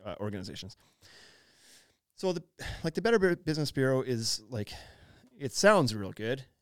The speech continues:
<laughs> It's one that obviously has a history of protecting s-, consumers with reviews.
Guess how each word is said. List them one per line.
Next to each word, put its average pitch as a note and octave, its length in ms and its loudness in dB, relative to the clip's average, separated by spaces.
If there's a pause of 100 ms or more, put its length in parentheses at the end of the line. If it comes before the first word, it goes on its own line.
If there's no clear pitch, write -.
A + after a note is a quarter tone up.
<laughs> - 60 -14 (760)
It's - 160 -8
one D#3 260 2
that B2+ 160 0 (120)
obviously C3 440 0
has A2+ 220 0
a G#2+ 60 -6
history B2+ 560 -2
of G2+ 480 -6
protecting A2+ 480 -6
s-, C#3 140 -10 (120)
consumers G#2+ 560 -6
with A2+ 200 -6
reviews. G#2 420 -6